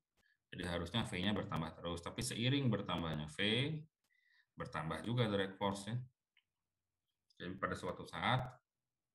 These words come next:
kelajuannya jadi konstan. Nggak bertambah terus ya. Ini dia kelajuan, eh, konstan tersebut dikenal dengan sebutan terminal speed ya.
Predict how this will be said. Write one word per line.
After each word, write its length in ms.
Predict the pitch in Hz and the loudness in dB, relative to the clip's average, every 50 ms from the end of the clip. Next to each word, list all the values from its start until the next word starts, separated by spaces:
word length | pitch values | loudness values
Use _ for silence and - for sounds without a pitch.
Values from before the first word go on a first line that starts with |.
| _ _ _ - | _ _ _ -4
kelajuannya 560 | 101 92 90 85 92 90 82 80 90 110 113 | -2 -2 0 -2 -2 -2 -2 -2 0 0 0
jadi 240 | 104 90 80 82 80 | 0 -2 -2 -4 -6
konstan. 640 | - 98 104 107 104 - 107 101 101 104 107 117 - - _ _ _ _ _ _ _ _ _ _ _ _ _ _ _ _ _ _ _ _ _ | -4 -4 -4 -4 -2 0 0 0 0 0 -2 -4 -6 -10 _ _ _ _ _ _ _ _ _ _ _ _ _ _ _ _ _ _ _ _ _
Nggak 160 | - 87 85 85 85 | -4 -2 -2 -2 -2
bertambah 320 | - 87 82 85 82 - | -2 -4 -4 -4 -4 -4
terus 240 | - 101 98 98 - | -4 -6 -6 -6 -6
ya. 80 | 98 98 92 | -8 -8 -6
Ini 80 | 90 90 | -6 -4
dia 240 | 87 87 92 98 98 | -4 -2 -2 -2 -2
kelajuan, 640 | 95 87 85 82 82 85 82 92 98 101 101 101 101 - - - _ _ _ _ _ - | -2 -4 -4 -4 -4 -4 -2 0 2 2 2 0 -2 -6 -10 -16 _ _ _ _ _ -12
eh, 160 | 82 80 82 - - | -8 -8 -6 -4 -2
konstan 480 | 87 87 85 85 - - 98 95 98 | 0 0 0 -2 -2 -2 -2 0 -2
tersebut 480 | 98 95 - - 85 85 87 - - - | -4 -6 -8 -8 -6 -4 -4 -4 -6 -10
dikenal 320 | - - 87 90 95 95 | -14 -10 -8 -6 -4 -4
dengan 480 | 92 87 87 90 92 98 101 101 101 101 | -4 -4 -4 -2 0 0 0 0 0 -2
sebutan 560 | 101 98 98 85 87 - - 95 92 95 98 | -4 -8 -10 -10 -10 -8 -6 -4 -4 -2 -2
terminal 720 | 98 - 87 87 82 82 82 80 78 82 87 90 92 95 95 | -2 -2 -4 -4 -4 -4 -6 -6 -6 -6 -6 -6 -8 -8 -10
speed 400 | - - _ - 87 - - - | -12 -12 _ -8 -8 -8 -10 -12
ya. 160 | - - | -16 -16